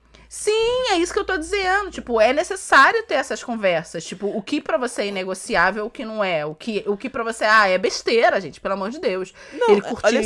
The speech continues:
Speaker 2: só.
Speaker 1: foto de mulher de biquíni no Instagram não é problema nenhum pra mim. E pra
Speaker 2: Não,
Speaker 1: outras
Speaker 2: e
Speaker 1: mulheres vai ser, não, isso é um absurdo. Isso,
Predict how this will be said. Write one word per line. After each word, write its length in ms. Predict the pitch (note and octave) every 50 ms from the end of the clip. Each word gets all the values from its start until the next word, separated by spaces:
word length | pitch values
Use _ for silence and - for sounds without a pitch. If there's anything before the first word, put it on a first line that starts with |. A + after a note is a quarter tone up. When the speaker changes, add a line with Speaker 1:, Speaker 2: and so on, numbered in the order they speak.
| G#3+ G3+
Speaker 2:
só. 160 | C#4 C#4 B3+
Speaker 1:
foto 280 | G#3+ F#3 F#3 - -
de 160 | F3+ F3+ G3+ G3+
mulher 240 | G#3 G#3 G#3 G#3
de 100 | G#3 G#3
biquíni 460 | G3 A3+ - - - G#3+ G#3+ G#3+ G#3+ G#3+
no 100 | G#3 G#3+
Instagram 460 | G#3 - B3 A3 A3+ A3 G#3+ G#3 A3+
não 100 | D4+ G4+
é 60 | G#4+
problema 360 | - A#4 A4 A4 G#4+ G#4 A4
nenhum 220 | A4 G#4+ G#4+ G#4+ G#4+
pra 180 | A#4 A4+ A#4
mim. 280 | G#4+ F#4 F4 F#4 F#4 -
E 100 | - A#3
pra 120 | C4+ C4+ A#3+
Speaker 2:
Não, 60 | A#3
Speaker 1:
outras 220 | A#3 B3 - C#4+ D#4
Speaker 2:
e 20 |
Speaker 1:
mulheres 280 | D4+ C4 A#3+ B3 A#3+ C#4
vai 140 | D#4+ F4
ser, 200 | E4+ - F4 C#4+
não, 280 | D4+ E4 D#4 D4 D4+ C4+
isso 140 | B3 - B3+
é 20 |
um 60 | F#3+
absurdo. 580 | F#3 G3+ - - - B4 G4+ D4+ E4 D#4 - G3
Isso, 420 | E3 - - - E3 D3+ D3 D3